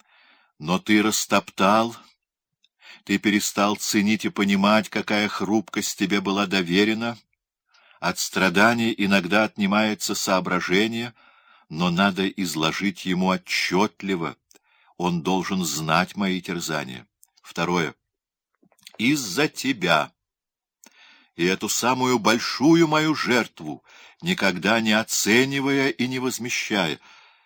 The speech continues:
Боже, как жалко свои задушевные возможности. Напишешь, напишешь,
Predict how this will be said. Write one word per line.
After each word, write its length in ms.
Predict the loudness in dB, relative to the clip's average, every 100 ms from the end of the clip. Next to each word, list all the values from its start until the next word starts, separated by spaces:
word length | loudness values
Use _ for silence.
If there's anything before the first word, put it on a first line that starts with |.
| _ _ _
Боже, 520 | -16 -8 -6 -6 -8 -8
как 280 | -6 -6 -6
жалко 560 | -6 -4 -2 -4 -8
свои 400 | -6 -2 0 0
задушевные 760 | 0 -4 -4 -4 -2 0 -2 -2
возможности. 880 | -4 -6 -4 -4 -4 -8 -10 -12 -18 _ -20 -16
Напишешь, 720 | -10 -8 -2 0 0 -2 -6
напишешь, 640 | -4 -4 -4 -6 -6 -8 -10